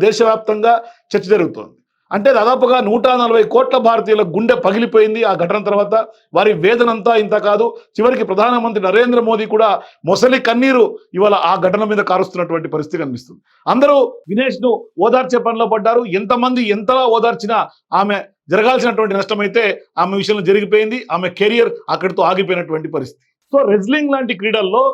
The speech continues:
వారు కొంత పోటీ బరిలో ఉంటే, కొంత బరువుకు సంబంధించినటువంటి చాలా కేర్ఫుల్గా ఉండాల్సినటువంటి అవసరం ఉంది.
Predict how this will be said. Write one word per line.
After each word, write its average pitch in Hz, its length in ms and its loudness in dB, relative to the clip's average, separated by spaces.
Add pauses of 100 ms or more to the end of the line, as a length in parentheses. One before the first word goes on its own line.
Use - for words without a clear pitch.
(240)
వారు 254 260 4
కొంత 247 140 2 (140)
పోటీ 254 260 4 (100)
బరిలో 240 240 0 (120)
ఉంటే, 214 260 0 (400)
కొంత 214 180 0 (180)
బరువుకు 262 360 2
సంబంధించినటువంటి 214 680 -2 (120)
చాలా 214 180 4 (120)
కేర్ఫుల్గా 226 500 2
ఉండాల్సినటువంటి 202 640 -2
అవసరం 202 300 0
ఉంది. 220 140 -10